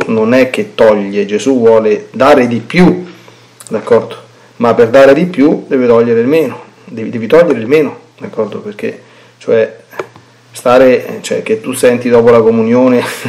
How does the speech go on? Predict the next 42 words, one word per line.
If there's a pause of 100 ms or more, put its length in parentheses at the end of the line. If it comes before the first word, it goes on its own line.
(160)
<laughs>
che
ti
scende
un
liquido
che
non
esiste
sulla
terra,
dolcissimo
e
suavissimo,
e
te
lo
senti
sensibilmente, (160)
beh,
insomma, (400)
non
è
compatibile
col
fatto
che
do-,
due
ore
dopo
ti
vai
a
ubriacare,
no?
Cioè, (100)
<laughs>
assolutamente,
insomma,
se
uno